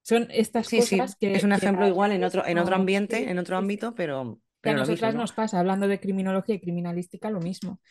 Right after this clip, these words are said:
Speaker 1: O hablas de un caso, hablamos de Bonnie y Clyde. "No, es que están haciendo apología de las armas". A ver, no, estamos contando históricamente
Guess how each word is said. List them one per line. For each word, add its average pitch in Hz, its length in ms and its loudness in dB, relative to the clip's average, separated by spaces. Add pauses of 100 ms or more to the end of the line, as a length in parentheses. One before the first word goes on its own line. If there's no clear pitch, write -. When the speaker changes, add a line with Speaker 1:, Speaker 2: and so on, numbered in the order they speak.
(240)
Speaker 1:
O 196 60 2
hablas 214 300 2
de 233 60 0
un 214 120 -2
caso, 185 500 -4 (120)
hablamos 196 400 2
de 220 80 4
Bonnie 202 280 -2
y 185 80 -10
Clyde. 165 340 -4 (380)
"No, 247 220 0
es 214 140 -2
que 247 120 4
están 233 240 -2
haciendo 240 280 0
apología 214 400 0
de 220 80 2
las 190 200 -4
armas". 190 380 -8
A 175 100 -4
ver, 185 200 0
no, 202 140 -2
estamos 190 380 -4
contando 214 460 -4
históricamente 214 960 -2